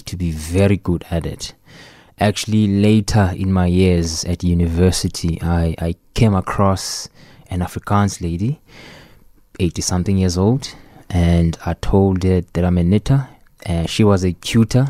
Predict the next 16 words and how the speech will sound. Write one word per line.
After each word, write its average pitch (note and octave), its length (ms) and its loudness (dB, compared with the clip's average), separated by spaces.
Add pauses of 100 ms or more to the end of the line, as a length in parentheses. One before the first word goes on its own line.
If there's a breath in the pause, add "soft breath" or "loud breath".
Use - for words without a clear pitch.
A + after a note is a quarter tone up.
at F#2 100 -6
the F#2+ 80 2
university, G2 720 0 (460 loud breath)
and F#2 400 2 (100)
apparently B2+ 640 0 (120)
she - 280 -2
taught G#2+ 240 0
my F#2 140 -2
mother F2 240 -2
how E2+ 140 -4
to - 120 -6
knit F2 320 0 (600 loud breath)
and F2 180 0
became F2+ 340 -2
my F2 120 0
mentor. E2+ 500 0